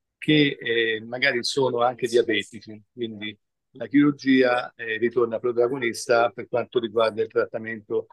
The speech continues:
di queste situazioni. In ogni caso, eh, il paziente che ha un problema coronarico, eh, io consiglio sempre di, eh, sentire un parere,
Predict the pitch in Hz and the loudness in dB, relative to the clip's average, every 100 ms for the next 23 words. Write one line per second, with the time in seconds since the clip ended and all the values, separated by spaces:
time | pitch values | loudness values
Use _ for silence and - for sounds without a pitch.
0 | - - 117 127 - 131 127 113 117 - | -16 -6 2 2 4 0 0 0 0 -2
1 | 113 95 98 107 _ _ _ _ 139 143 | -6 -6 -8 -12 _ _ _ _ 4 6
2 | 156 170 139 131 - 143 143 151 - 117 | 6 6 4 4 2 2 2 0 -4 -2
3 | 117 113 127 117 143 135 127 120 131 123 | -2 -2 -2 -4 -2 -2 -2 -2 0 0
4 | 117 120 117 104 117 110 123 117 117 160 | 0 -2 -2 -4 -6 -2 0 0 2 2
5 | 147 117 123 120 135 131 _ _ _ 113 | 2 0 -2 0 0 -2 _ _ _ -14
6 | 113 117 - 165 135 120 120 135 131 127 | -14 -14 -20 -2 0 0 0 2 4 4
7 | 131 127 123 117 123 123 - 117 110 110 | 2 2 0 0 0 -2 -2 -2 0 -2
8 | 120 - 117 - 120 120 117 127 120 113 | -4 -4 -4 0 0 0 0 2 2 2
9 | 123 156 | 0 -2